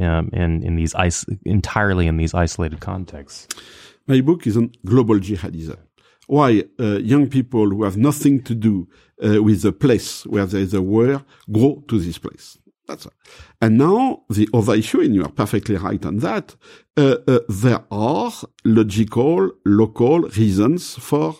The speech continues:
Speaker 2: uh, uh, local conflicts. Yeah. Uh, uh, uh, Daesh, and, uh, Louis Zard, uh, wrote the, the best book on that, uh, uh, Daesh is a, a product of the frustration of the Arab Sunnis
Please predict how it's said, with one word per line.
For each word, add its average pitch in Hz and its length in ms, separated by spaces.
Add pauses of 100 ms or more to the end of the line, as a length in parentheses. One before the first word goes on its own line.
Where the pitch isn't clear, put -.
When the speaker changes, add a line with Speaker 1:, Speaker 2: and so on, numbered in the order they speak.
(140)
Speaker 2:
uh, 135 320
uh, 127 640
local 139 320
conflicts. - 540
Yeah. - 80 (680)
Uh, 147 60
uh, 131 80
uh, 110 840
Daesh, 110 520
and, 107 220
uh, 87 40
Louis 95 340
Zard, 98 200
uh, 90 400
wrote 90 260
the, 85 300
the 80 140
best 95 240
book 101 220
on 87 140
that, 180 380 (440)
uh, 117 260
uh, 107 280
Daesh 98 520
is 101 140
a, - 80 (120)
a 92 280
product - 600 (360)
of 123 180
the 110 140
frustration 117 920 (100)
of 95 180
the 95 80
Arab 87 220
Sunnis 160 500